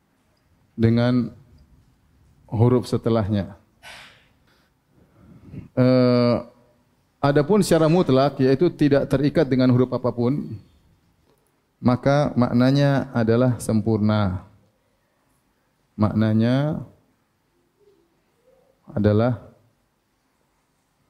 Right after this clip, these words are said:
adalah sempurna. Contoh firman Allah Subhanahu wa taala, contoh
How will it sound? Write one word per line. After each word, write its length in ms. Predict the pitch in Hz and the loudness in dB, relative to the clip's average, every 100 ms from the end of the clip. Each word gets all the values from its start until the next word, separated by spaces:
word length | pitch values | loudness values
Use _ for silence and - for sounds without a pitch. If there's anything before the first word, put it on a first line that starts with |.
| _ _ _ _ - | _ _ _ _ -12
adalah 320 | 101 104 110 | -4 -2 -2
sempurna. 640 | 107 110 104 113 107 101 - _ _ _ _ _ _ _ _ _ _ _ _ _ _ _ _ _ _ _ _ _ _ _ _ _ _ _ _ _ _ _ _ - | -4 -4 -2 -2 -2 -4 -10 _ _ _ _ _ _ _ _ _ _ _ _ _ _ _ _ _ _ _ _ _ _ _ _ _ _ _ _ _ _ _ _ -2
Contoh 320 | 147 151 170 165 | 0 2 0 2
firman 240 | 135 131 | 0 2
Allah 240 | 147 147 | 2 0
Subhanahu 400 | 131 123 120 117 | 0 0 2 2
wa 140 | 117 113 | 0 0
taala, 340 | 117 135 151 160 - - - _ _ _ _ _ _ _ _ _ _ _ _ _ - | 0 2 0 -2 -6 -18 -20 _ _ _ _ _ _ _ _ _ _ _ _ _ -4
contoh 640 | 120 120 135 143 113 - | -2 0 0 -2 -4 -14